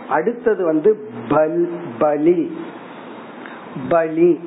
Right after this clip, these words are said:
பலி அப்படின்னு சொன்னா மிருகங்களுக்கு நம்ம கொடுக்கிற உணவுக்கு பேரு பலி.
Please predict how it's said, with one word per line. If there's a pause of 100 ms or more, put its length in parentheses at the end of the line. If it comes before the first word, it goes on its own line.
(840)
பலி (140)
அப்படின்னு
சொன்னா (400)
மிருகங்களுக்கு
நம்ம
கொடுக்கிற (100)
உணவுக்கு
பேரு (120)
பலி.